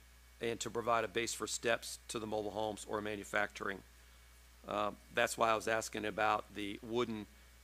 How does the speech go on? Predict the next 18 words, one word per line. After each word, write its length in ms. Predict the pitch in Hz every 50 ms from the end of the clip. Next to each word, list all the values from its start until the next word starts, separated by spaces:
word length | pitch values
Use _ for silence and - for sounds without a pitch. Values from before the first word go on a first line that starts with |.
| - - - -
deck, 380 | 127 123 117 - - - - - - - - - - - - - - - - - - - 104
decks 280 | 110 120 - - -
around 360 | - 117 110 113 107 110 110 110
many 220 | 117 113 113 113
of 120 | 110 104
the 240 | 98 107 104 104 104 - - -
units, 580 | - 113 113 117 110 107 110 107 - - - - - - - - - -
if 180 | 110 - -
it 140 | 127 - -
complied 600 | - 120 110 - 113 110 107 110 110 110 110 104
with 180 | 101 104 107 -
the 260 | - 110 107 107 101 - - - - - - - - - - - - -
Indiana 420 | 117 113 117 113 107 107 107 101 - - -
Administrative 640 | 113 110 110 117 110 110 - - 117 110 104 101 -
Code 460 | - - 110 107 107 107 104 101 - - - - - - - - - - - -
with 180 | 117 117 - -
regards 540 | - - 95 113 113 110 113 117 110 - -
to 420 | - - 113 110 107 107 107 107